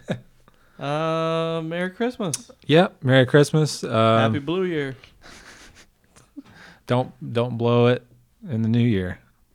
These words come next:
Speaker 1: Whoa, okay.
Speaker 2: <laughs>
Speaker 1: Okay, bud. Nosferatu over here.
Speaker 2: We'll be back in two weeks, roughly.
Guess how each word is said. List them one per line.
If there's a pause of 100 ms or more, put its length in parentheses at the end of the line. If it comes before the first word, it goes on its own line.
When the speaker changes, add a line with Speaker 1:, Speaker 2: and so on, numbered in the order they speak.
(140)
Speaker 1:
Whoa, (260)
okay.
Speaker 2:
<laughs>
Speaker 1:
Okay, (240)
bud.
Nosferatu
over
here. (1600)
Speaker 2:
We'll
be
back
in
two
weeks,
roughly.